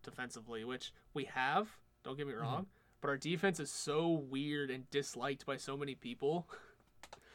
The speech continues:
Speaker 1: I feel like if we can at least say, "Hey, we have someone on all three lines that someone can like," would be awesome. I'm not saying he'd be in there for Matheson or Ceci. I'm not saying I'd even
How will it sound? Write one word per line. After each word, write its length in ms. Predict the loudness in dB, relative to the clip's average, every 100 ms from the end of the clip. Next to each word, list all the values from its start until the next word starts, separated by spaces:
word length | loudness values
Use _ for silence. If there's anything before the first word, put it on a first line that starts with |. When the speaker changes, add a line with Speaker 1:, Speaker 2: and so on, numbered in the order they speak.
| -20 -20 -20 -20 -20 0
Speaker 1:
I 100 | 0
feel 240 | 4 4 4
like 160 | 2
if 160 | -2 -2
we 280 | 2 2 2
can 200 | 0 0
at 80 |
least 200 | 0 -2 0
say, 140 | 2
"Hey, 160 | 2 2
we 100 | 2
have 140 | 2
someone 240 | 2 2 2
on 60 | 2
all 180 | 2
three 240 | 2 2 4
lines 320 | 4 4 2
that 120 | 0
someone 560 | -2 -2 2 4 4 2
can 220 | 2 0
like," 480 | 0 2 2 0 -6 -18 -20 -20 _ -20 _ -20 -20 -20 -20 -2
would 120 | 0
be 140 | 0 0
awesome. 360 | 2 2 0 0
I'm 80 |
not 180 | 2 2
saying 400 | 2 2 4 2
he'd 240 | 0 -2 0
be 320 | 0 0 -4 -14 -20 -20 -20 _ _ -20 -6
in 160 | -4 0
there 120 | -2
for 140 | -2 2
Matheson 480 | 2 2 -2 -6
or 60 | -6
Ceci. 340 | -4 -6 -4
I'm 80 | -4
not 160 | -2 -2
saying 180 | -2 0
I'd 100 | 0
even 160 | -4